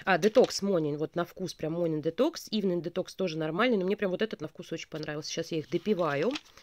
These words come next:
Вкусные чаёчки. Появляются кастрюли с антипригарным покрытием, такие же, как сковородки.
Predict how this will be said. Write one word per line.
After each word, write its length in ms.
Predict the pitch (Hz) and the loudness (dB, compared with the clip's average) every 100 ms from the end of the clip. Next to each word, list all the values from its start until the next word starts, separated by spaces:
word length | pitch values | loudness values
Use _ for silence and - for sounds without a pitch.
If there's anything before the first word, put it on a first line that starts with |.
| - - - _ | -20 -20 -20 _
Вкусные 480 | - 208 - 170 | -8 -8 -4 -4
чаёчки. 720 | 165 - 170 147 143 - 254 285 - _ _ _ _ _ _ _ _ | -4 -6 -4 -4 -4 -4 -2 -2 -4 _ _ _ _ _ _ _ _
Появляются 440 | - 247 247 175 - | -2 0 2 0 0
кастрюли 420 | 233 - 240 175 | -2 0 0 0
с 100 | - | -2
антипригарным 680 | 190 - - 220 208 165 160 | -4 -4 -4 -2 -2 -2 -4
покрытием, 680 | 277 - 185 147 - 226 | -6 -4 -6 -4 -2 -2
такие 260 | 240 220 214 | -2 -2 -2
же, 80 | - | -2
как 200 | 175 - | -8 -8
сковородки. 680 | - 208 226 156 - 220 | -8 -4 -2 -2 -2 -4